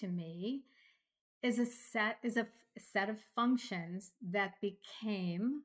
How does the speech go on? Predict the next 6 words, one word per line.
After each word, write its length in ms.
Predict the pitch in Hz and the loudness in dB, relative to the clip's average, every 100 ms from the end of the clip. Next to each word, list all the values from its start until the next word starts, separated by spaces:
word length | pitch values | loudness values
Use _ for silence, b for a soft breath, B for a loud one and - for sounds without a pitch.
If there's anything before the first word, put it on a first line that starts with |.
| _ - | _ -16
a 60 | 208 - - | -16 -16 -10
practice 920 | 214 208 208 - - 220 240 - - _ _ _ _ _ _ 240 | -6 -6 -8 -14 -8 -8 -8 -16 -18 _ _ _ _ _ _ 0
because 640 | 233 - - 349 427 359 | 0 -4 0 2 4 2
of 160 | 294 - | 2 0
technology 1040 | 262 262 214 190 175 170 - 143 165 233 - | -4 0 0 2 0 -2 -4 -8 -6 -6 2
and 280 | 233 226 | 4 4